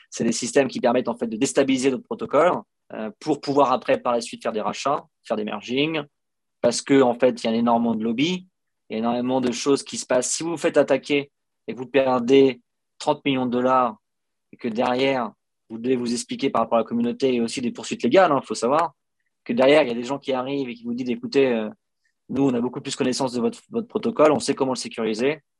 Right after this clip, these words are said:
rejoignez-nous, on rembourse aux utilisateurs. » C'est des systèmes, en fait, de, de, systèmes, en fait, de, de finance de requins, euh, et tout se passe dans la finance, euh, finance décentralisée. Ce qu'on est en train de monter, c'est pas, euh, c'est pas, euh, c'est pas un,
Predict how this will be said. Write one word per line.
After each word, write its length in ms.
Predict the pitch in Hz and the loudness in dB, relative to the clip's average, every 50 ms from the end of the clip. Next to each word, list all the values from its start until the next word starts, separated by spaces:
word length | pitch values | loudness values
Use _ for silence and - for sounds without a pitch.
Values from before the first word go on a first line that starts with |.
| _ _ _ _ _ | _ _ _ _ _
rejoignez-nous, 840 | 110 104 113 139 160 143 143 156 143 139 135 127 131 151 180 180 - _ _ _ _ | -8 0 4 4 4 6 6 4 4 4 2 0 0 -2 -4 -6 -10 _ _ _ _
on 100 | - 113 | -14 -6
rembourse 360 | 101 123 147 160 151 151 131 | 0 0 0 2 0 -2 -4
aux 80 | 139 123 | -4 -6
utilisateurs. » 560 | 117 - - 113 110 110 - 143 160 160 151 - _ _ _ _ _ _ | -8 -8 -6 -4 -4 -2 0 0 -2 -2 -4 -8 _ _ _ _ _ _
C'est 140 | - - 156 | 0 0 2
des 40 | 156 | 2
systèmes, 280 | - - - 208 185 | 2 2 2 2 2
en 60 | 165 | 4
fait, 100 | 143 170 | 0 0
de, 260 | 143 147 143 135 131 127 | 2 2 2 2 2 0
de, 400 | 127 127 123 120 120 120 110 - _ _ _ _ _ - | -2 -2 -2 -2 -2 -4 -6 -10 _ _ _ _ _ -12
systèmes, 320 | - 123 - - 165 151 | -10 -6 -2 -2 0 0
en 20 | |
fait, 120 | 135 147 135 | 0 -2 -2
de, 140 | 123 120 113 | -2 -2 -4
de 160 | 110 110 104 - | -4 -6 -8 -8
finance 340 | - - 143 143 147 143 123 | -4 0 2 4 4 4 4
de 80 | 131 120 | 4 4
requins, 520 | 117 120 117 123 175 185 196 190 156 - _ _ _ _ _ - | 4 4 2 2 0 0 0 -2 -4 -8 _ _ _ _ _ -12
euh, 260 | - 104 104 - 101 95 - - | -8 -6 -4 -4 -4 -6 -8 -6
et 140 | - 117 117 | -6 -6 -4
tout 100 | - 170 | -4 -4
se 80 | - - | -2 2
passe 160 | - 156 139 | 2 2 4
dans 80 | 139 | 4
la 80 | 135 127 | 2 2
finance, 340 | - - 139 135 127 - - | 0 -2 -2 -2 -2 -2 -2
euh, 300 | 123 120 117 117 117 107 - | 0 0 0 0 -2 -4 -6
finance 200 | - 123 120 117 | -6 -6 -6 -6
décentralisée. 540 | - 127 - 120 131 143 143 139 - - _ _ _ _ | -6 -4 0 2 4 6 6 4 2 0 _ _ _ _
Ce 80 | - - | -8 -2
qu'on 100 | 135 127 | 0 0
est 40 | |
en 20 | 131 | 2
train 160 | 131 139 131 | 2 0 0
de 60 | 123 | 0
monter, 340 | 127 131 131 120 196 214 208 | 0 0 2 4 6 6 6
c'est 180 | - - 131 110 | 6 2 0 0
pas, 300 | - 170 175 175 160 151 | 2 2 2 2 2 0
euh, 140 | 143 131 127 | 0 -2 -6
c'est 200 | - - 135 - | -8 -12 -10 -6
pas, 240 | 165 170 170 160 156 | -4 -2 0 0 0
euh, 280 | 143 131 127 123 120 120 117 - - - _ _ _ _ _ _ _ _ _ _ | 0 0 -2 -4 -6 -8 -12 -16 -20 -20 _ _ _ _ _ _ _ _ _ _
c'est 240 | _ - - 117 - | _ -14 -14 -8 -2
pas 300 | - 151 156 160 151 139 120 | 0 0 2 2 2 0 0
un, 400 | 120 117 117 113 110 113 110 | -2 -2 -4 -4 -6 -8 -12